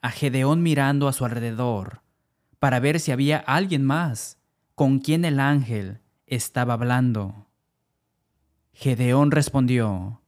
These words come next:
"Ah, Señor mío, si Jehová está con nosotros". Debes ser nuevo en la ciudad. Mira a tu alrededor. Estamos empobrecidos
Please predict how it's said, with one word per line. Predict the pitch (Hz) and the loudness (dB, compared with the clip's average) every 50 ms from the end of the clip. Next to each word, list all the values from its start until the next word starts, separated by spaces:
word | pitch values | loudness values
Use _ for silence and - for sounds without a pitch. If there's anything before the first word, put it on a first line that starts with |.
| _ _ _ _ _ _ _ _ _ _ _ _ _ _ | _ _ _ _ _ _ _ _ _ _ _ _ _ _
"Ah, | - 135 147 156 170 170 | 0 2 2 4 2 2
Señor | 165 - 160 147 147 151 147 147 139 | 2 2 2 4 4 6 6 4 4
mío, | 143 143 143 139 135 123 110 101 98 98 110 - _ _ _ _ _ _ _ _ _ _ _ _ _ | 6 6 6 8 6 6 4 2 -2 -4 -8 -10 _ _ _ _ _ _ _ _ _ _ _ _ _
si | _ - - 151 139 | _ -6 -2 -2 0
Jehová | - 147 143 135 131 151 165 185 196 | 2 2 2 2 4 2 2 2 2
está | 185 - - - 156 135 135 - | 0 0 0 0 0 0 0 0
con | - 139 131 | 0 2 2
nosotros". | 131 127 - - 135 127 117 - - 117 104 101 104 - - - - - - _ _ _ _ _ _ _ _ _ _ _ _ _ _ _ _ _ _ _ _ _ _ _ _ _ _ _ _ _ _ | 2 0 0 0 0 -2 -2 -2 -4 -6 -6 -6 -8 -10 -12 -14 -16 -18 -20 _ _ _ _ _ _ _ _ _ _ _ _ _ _ _ _ _ _ _ _ _ _ _ _ _ _ _ _ _ _
Debes | - - 101 113 135 156 151 127 113 104 101 120 127 - - - _ _ _ | -8 -4 0 2 2 2 2 2 0 -2 -2 -4 -6 -10 -14 -16 _ _ _
ser | - - 151 147 143 135 | -2 0 2 2 4 4
nuevo | 139 127 131 135 143 139 143 | 4 4 6 6 4 4 4
en | 139 135 | 4 4
la | 127 123 | 2 0
ciudad. | 120 - 131 120 107 113 107 95 95 104 107 - - _ _ _ _ _ _ _ _ _ _ _ _ _ _ _ _ _ _ | 0 -2 -2 -2 0 0 -2 -2 -4 -6 -10 -14 -20 _ _ _ _ _ _ _ _ _ _ _ _ _ _ _ _ _ _
Mira | - 113 127 151 170 185 | -2 2 2 4 4 2
a | 175 | 2
tu | 175 170 | 0 0
alrededor. | 147 151 143 143 143 135 156 160 151 135 120 - - _ _ _ _ _ _ _ _ _ _ _ _ _ _ _ | 0 0 0 0 0 0 0 0 0 0 -2 -6 -10 _ _ _ _ _ _ _ _ _ _ _ _ _ _ _
Estamos | - 143 127 - - - 156 156 170 170 147 - | -2 -2 -2 -2 -2 -2 0 0 0 0 0 0
empobrecidos | 156 135 143 139 127 131 127 120 - 143 135 123 110 101 95 101 - - - - | 0 0 0 0 0 0 -2 -2 0 0 0 0 -2 -4 -6 -8 -12 -14 -16 -18